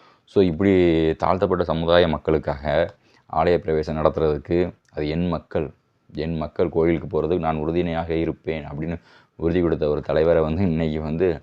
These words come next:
ஜாதி தலைவர்னு சிலர் பேசிக்கிட்டு இருக்காங்க. அதே மாதிரி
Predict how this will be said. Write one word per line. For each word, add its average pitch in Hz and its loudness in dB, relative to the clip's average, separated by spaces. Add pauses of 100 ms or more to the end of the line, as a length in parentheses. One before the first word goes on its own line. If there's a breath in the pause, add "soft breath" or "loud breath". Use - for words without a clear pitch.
(320 soft breath)
ஜாதி 82 4
தலைவர்னு 80 0
சிலர் 78 -2
பேசிக்கிட்டு 73 -2
இருக்காங்க. 71 -4
அதே 80 -6
மாதிரி 78 -2